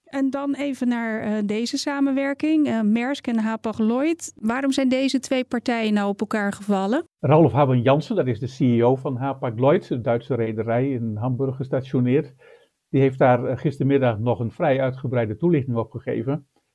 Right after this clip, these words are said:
Speaker 2: Hapag-Lloyd zat in de The Alliance. Ja, hij liet eigenlijk doorschemeren dat, eh, qua cultuur dit beter past. De anderen waren natuurlijk ver weg, die hoofdkantoren, eh, allemaal in Azië. Eh, eh,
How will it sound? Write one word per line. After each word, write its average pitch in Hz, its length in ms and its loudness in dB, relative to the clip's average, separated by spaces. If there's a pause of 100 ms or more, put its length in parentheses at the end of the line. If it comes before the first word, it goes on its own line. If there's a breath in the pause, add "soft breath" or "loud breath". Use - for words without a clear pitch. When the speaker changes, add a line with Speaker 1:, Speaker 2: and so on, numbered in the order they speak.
(180)
Speaker 2:
Hapag-Lloyd 135 680 2
zat 156 480 2
in 135 220 0
de 120 300 0 (160)
The 147 640 2
Alliance. 131 880 0 (180)
Ja, 139 220 2
hij 160 140 2
liet 180 180 -4
eigenlijk 165 320 0
doorschemeren 170 760 0
dat, 147 360 -4
eh, 131 280 -2 (420)
qua 135 260 -4
cultuur 185 680 2
dit 165 180 -4
beter 175 280 0
past. - 480 -4 (200)
De - 260 -20
anderen 127 360 -6
waren 110 180 -4
natuurlijk 110 320 -8
ver 143 280 2
weg, 131 380 -2
die 131 200 -4
hoofdkantoren, 139 800 -2
eh, - 100 -6
allemaal 123 320 0
in 113 160 -4
Azië. 131 500 0 (640)
Eh, 131 240 0
eh, 135 100 -2